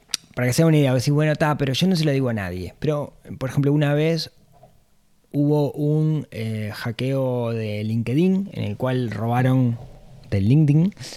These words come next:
del cual robaron un montón de, de cuentas de cor-, de, de, de usuarios y sus contraseñas.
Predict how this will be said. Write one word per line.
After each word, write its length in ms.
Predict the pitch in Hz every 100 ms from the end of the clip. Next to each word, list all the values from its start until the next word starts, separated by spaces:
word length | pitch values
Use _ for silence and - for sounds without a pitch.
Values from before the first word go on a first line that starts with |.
| -
del 140 | - 113
cual 280 | 131 139 110
robaron 680 | 127 127 143 143 135 117 -
un 160 | 135 131
montón 500 | 123 123 170 180 160
de, 420 | 135 120 113 107
de 120 | 110
cuentas 420 | 110 143 147 117 107
de 120 | 107
cor-, 280 | 113 95 -
de, 240 | 98 90 87
de, 160 | 76
de 100 | 64
usuarios 640 | 104 - 175 151 160 175 -
y 100 | 123
sus 160 | - 113
contraseñas. 880 | - 104 101 - 98 87 - -